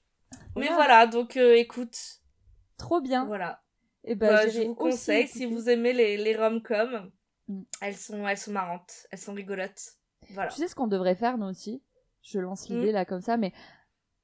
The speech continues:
Speaker 2: avec, euh, avec Marion, ma coloc, on s'était dit qu'on devait faire un deux heures de perdu, mais sur Dawson. Mais en fait, tu sais ce qu'on devrait faire ?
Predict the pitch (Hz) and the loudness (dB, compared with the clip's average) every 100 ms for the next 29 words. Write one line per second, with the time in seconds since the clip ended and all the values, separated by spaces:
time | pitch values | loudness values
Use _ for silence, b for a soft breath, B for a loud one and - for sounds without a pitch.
0 | _ 214 214 214 - 233 202 190 185 180 | _ 0 2 2 0 0 0 0 -2 -8
1 | 180 170 - _ - 196 185 196 226 262 | -14 -16 -20 _ -2 0 2 0 2 0
2 | 220 226 269 214 202 196 190 240 226 190 | 0 2 2 -2 -2 -2 -2 -4 -6 -4
3 | 175 190 226 208 190 180 170 165 196 220 | -2 -2 -2 -4 -4 -6 -8 -6 -2 2
4 | 220 208 202 202 220 285 220 190 - 185 | 2 2 0 -2 -2 -2 -2 -4 -6 -4
5 | 180 202 - 185 180 - b b b _ | 0 0 2 -4 -4 -14 b b b _
6 | 214 202 320 - - 269 240 196 180 202 | -4 -4 -4 -8 -12 -8 -6 -2 -2 -4